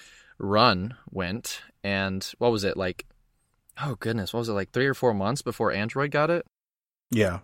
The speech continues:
Speaker 2: it was a while before Android phones got Mario Run.
Speaker 1: I mean, that's insane. I wonder why that was. Was it just, like, a contract thing?
Speaker 2: You know, I don't know if there was anything like a contract, uh, like, you know,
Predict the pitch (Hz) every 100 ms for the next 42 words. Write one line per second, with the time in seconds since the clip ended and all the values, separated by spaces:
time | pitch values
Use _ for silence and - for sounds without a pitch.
0 | - 120 110 98 95 95 82 87 90 90
1 | 95 95 92 85 90 90 92 78 85 92
2 | - - - - 120 110 139 98 - 98
3 | 127 98 92 - 117 139 117 113 92 92
4 | 98 87 - - 104 104 107 104 95 92
5 | 92 95 - 110 - 120 120 123 _ _
6 | - - - - - - - - - 160
7 | 170 151 143 139 139 127 123 117 113 -
8 | 82 - 127 120 117 110 107 101 87 107
9 | 104 104 101 - 107 101 95 101 98 101
10 | - 104 92